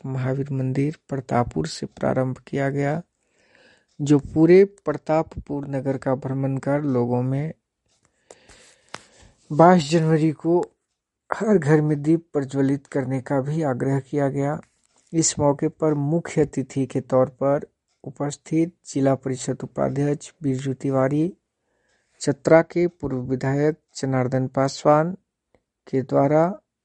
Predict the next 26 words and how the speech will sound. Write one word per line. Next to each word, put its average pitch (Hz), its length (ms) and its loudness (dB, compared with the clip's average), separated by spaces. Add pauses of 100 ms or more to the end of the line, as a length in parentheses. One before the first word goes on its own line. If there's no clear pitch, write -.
(200)
घर 139 400 0
घर 170 200 4
जाकर 147 580 0 (220)
लोगों 135 440 -2
के 135 160 -8
बीच 139 300 -2
पूजित 135 540 -6
अक्षत, 143 380 -6 (160)
पत्रक 143 460 0 (840)
व 139 100 0
दिए 139 320 2
का 160 440 -2
वितरण 135 480 -6
किया 131 260 -6
गया 143 300 -4
तथा - 420 -8
इस 143 320 -4
दौरान 143 440 -2 (840)
लोगों 135 400 0
के - 240 -6
द्वारा 139 460 2 (100)
हाथ 135 280 0 (140)
में 135 140 -6
भगवा 135 340 0
झंडा 131 380 -2
लेकर 127 500 -2